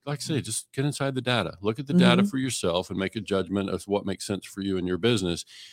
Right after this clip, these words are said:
Speaker 1: But I think that for today, what I just wanted to do is take this side-by-side comparison,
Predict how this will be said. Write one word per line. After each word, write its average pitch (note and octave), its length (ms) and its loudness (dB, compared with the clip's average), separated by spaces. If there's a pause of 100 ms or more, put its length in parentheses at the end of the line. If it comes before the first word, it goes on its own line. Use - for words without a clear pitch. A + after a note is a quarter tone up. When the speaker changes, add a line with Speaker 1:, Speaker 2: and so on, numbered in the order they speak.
(300)
Speaker 1:
But G#2 280 4
I A2 140 4
think - 320 -6
that G#2+ 160 -8
for B2 140 -2
today, A2+ 500 4
what G#2 260 4
I G#2 40 0
just G2+ 260 -4
wanted G2 180 -2
to F2 40 -10
do F2+ 160 -2
is F2 100 -4
take - 280 -4
this G#2+ 280 -2 (340)
side-by-side C#3 800 0
comparison, F#2+ 880 -4